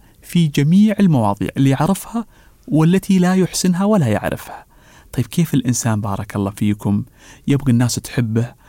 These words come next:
وتتقبل كلامه إذا كان يكلم الناس بهذه الطريقة؟ ثم أيضا بارك الله فيكم، لو تلحظون في نصيحة الربيع بن خثيم أنها كانت نصيحة مختصرة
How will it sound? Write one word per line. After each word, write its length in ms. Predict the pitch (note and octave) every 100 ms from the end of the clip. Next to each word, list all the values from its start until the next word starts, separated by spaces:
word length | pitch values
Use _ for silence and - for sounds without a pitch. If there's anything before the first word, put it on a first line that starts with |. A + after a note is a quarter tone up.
| _ -
وتتقبل 600 | A#2 - - C3+ B2+ A2+
كلامه 560 | - G#2+ G#2 G2+ G2+ - _ _ C3+
إذا 140 | A#2
كان 300 | A2 C#3+ C3
يكلم 680 | A2+ G#2+ - D#3 D#3 C#3 B2+
الناس 440 | A#2+ B2 C#3+ C3+
بهذه 640 | - G2+ A2+ B2 A#2 D#3+ -
الطريقة؟ 680 | - - E2+ D#2 - - - _ - - -
ثم 240 | - C3+ C3 F#3+
أيضا 220 | G#3 C3+
بارك 400 | G#2 G2+ G2+ -
الله 140 | F#2+
فيكم، 460 | F#2 G2 F#2+ A2+ A#2+ - - - -
لو 160 | D#3
تلحظون 480 | D#3 D3+ - D#3+ A3
في 200 | B3+ D3
نصيحة 460 | A#2+ - C#3+ - G#2+ -
الربيع 420 | A#2 A2 G#2+ C3+ D#3
بن 180 | A#2 A#2
خثيم 520 | - G2 G2+ F#2+ G#2 C3 - - - -
أنها 300 | G#3+ G#3+ D#3+
كانت 380 | D#3 F#3 D3+ -
نصيحة 540 | B2 B2+ B2 F3+ - - _ _ -
مختصرة 640 | - - - G#2+ A#2+ D#3+